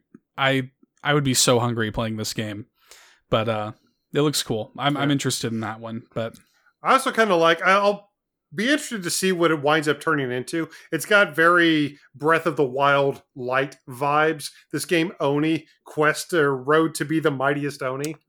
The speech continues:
Speaker 1: Road to be the Mightiest Oni.
Speaker 2: Yeah.
Speaker 1: It actually looks beautiful. Like, graphically, it looks really pretty.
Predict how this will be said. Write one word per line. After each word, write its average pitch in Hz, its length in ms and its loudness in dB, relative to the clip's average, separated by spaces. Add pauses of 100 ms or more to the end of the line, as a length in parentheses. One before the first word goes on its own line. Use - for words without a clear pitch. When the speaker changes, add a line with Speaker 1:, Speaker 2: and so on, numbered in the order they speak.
(260)
Speaker 1:
Road 156 480 4
to 180 100 -2
be 160 180 2
the 156 120 4
Mightiest 135 580 2
Oni. 123 300 0
Speaker 2:
Yeah. 120 200 0 (320)
Speaker 1:
It 156 100 0
actually 349 380 2
looks 190 300 2
beautiful. 120 560 0
Like, 123 160 -2
graphically, 240 680 0
it 185 100 0
looks 202 240 0
really 151 340 2
pretty. 123 500 -4